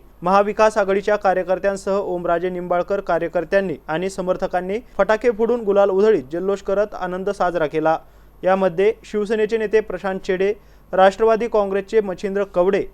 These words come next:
शिवसेनेचे अजय वीर, अनिल गवारे आणि इतर कार्यकर्त्यांनी सहभाग नोंदवला होता. त्याचबरोबर पारा येथील जल्लोषमध्ये मनीष भराटे, संजय भराटे, राजूभाऊ शिंदे,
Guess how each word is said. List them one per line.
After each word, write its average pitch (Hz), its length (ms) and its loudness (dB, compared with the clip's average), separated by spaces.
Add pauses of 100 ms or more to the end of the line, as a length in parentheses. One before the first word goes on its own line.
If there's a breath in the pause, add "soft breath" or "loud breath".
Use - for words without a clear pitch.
(180)
शिवसेनेचे 208 540 0
अजय 185 380 0
वीर, 185 260 0 (440 soft breath)
अनिल 196 360 2
गवारे 185 380 6 (180)
आणि 190 240 0
इतर 233 220 0
कार्यकर्त्यांनी 220 680 0
सहभाग 196 400 0
नोंदवला 175 400 0
होता. 170 360 2 (380)
त्याचबरोबर 202 560 4
पारा 190 380 4
येथील 190 360 0
जल्लोषमध्ये 180 640 -2 (180)
मनीष 196 320 0
भराटे, 202 480 4
संजय 196 360 -2
भराटे, 190 500 2
राजूभाऊ 185 500 2
शिंदे, 196 380 -2